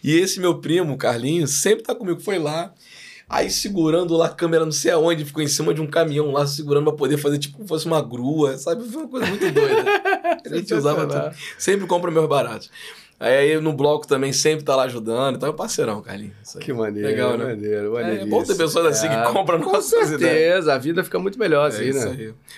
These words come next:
Speaker 1: Mas vai ao banheiro, primo. Vai lá, cara.
Speaker 2: <laughs> Vai comer.
Speaker 1: Hum.
Speaker 2: Ó, Cristiano Torreão, querido, costumo dizer que precisamos da máscara do ator pra achar a voz e o tom.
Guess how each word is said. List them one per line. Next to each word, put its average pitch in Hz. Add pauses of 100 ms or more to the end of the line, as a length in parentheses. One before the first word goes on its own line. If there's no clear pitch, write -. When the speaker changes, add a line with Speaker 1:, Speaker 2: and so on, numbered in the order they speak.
Speaker 1:
Mas 120
vai 135
ao 143
banheiro, 147
primo. 110
Vai 123
lá, 131
cara. 170
Speaker 2:
<laughs> -
Vai 170
comer. 165
Speaker 1:
Hum. 135 (280)
Speaker 2:
Ó, 170
Cristiano 180
Torreão, 143
querido, 117
costumo 131
dizer 131
que 131
precisamos 127
da 123
máscara 123
do 110
ator 123 (320)
pra 120
achar 120
a 113
voz 107
e 123
o 127
tom. 98